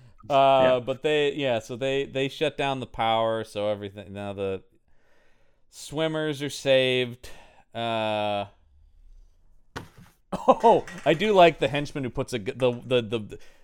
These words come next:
Speaker 1: the last remaining henchman who puts a gun to Jack's head and says, "Your fucking party's over."
Speaker 2: <laughs>
Speaker 1: And
Speaker 2: Some
Speaker 1: then
Speaker 2: good writing there.
Speaker 1: Yeah, that turns into a fight and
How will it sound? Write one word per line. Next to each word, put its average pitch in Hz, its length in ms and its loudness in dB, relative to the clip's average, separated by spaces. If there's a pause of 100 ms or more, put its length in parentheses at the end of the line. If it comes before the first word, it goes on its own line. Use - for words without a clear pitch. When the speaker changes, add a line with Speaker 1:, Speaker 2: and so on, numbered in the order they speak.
Speaker 1:
the 123 160 -4
last 135 320 2
remaining 117 340 -4
henchman 113 380 -8
who 101 80 -8
puts - 260 -8
a 107 60 -6
gun 104 360 -4
to 110 80 -12
Jack's 98 380 -6
head 104 180 -2
and 87 80 -18
says, 90 340 -6 (260)
"Your 143 160 0
fucking - 680 2
party's 110 640 2
over." 135 560 0 (800)
Speaker 2:
<laughs> - 20 -8 (2250)
Speaker 1:
And 127 120 -8
Speaker 2:
Some 131 140 -2
Speaker 1:
then 90 40 -10
Speaker 2:
good 107 220 2
writing 98 320 2
there. 87 120 -8
Speaker 1:
Yeah, 123 220 2
that 139 260 0
turns 135 360 -6
into 123 340 -6
a 110 60 -4
fight 110 680 -4 (520)
and 120 400 0